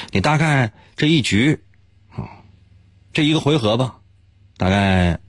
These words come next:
半个小时能玩完。后来呢，就控制说，哎，能不能十分钟之内就搞定了？OK。再后来呢，就说，哎，能不能三五分钟搞定？OK。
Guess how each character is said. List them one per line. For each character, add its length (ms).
半 180
个 60
小 160
时 320
能 180
玩 140
完。 180
后 180
来 140
呢， 80
就 80
控 220
制 80
说， 100
哎， 80
能 120
不 60
能 100
十 220
分 120
钟 160
之 120
内 100
就 80
搞 140
定 160
了？ 100
OK。 340
再 160
后 140
来 140
呢， 80
就 60
说， 120
哎， 100
能 160
不 60
能 100
三 260
五 100
分 160
钟 120
搞 180
定？ 200
OK。 300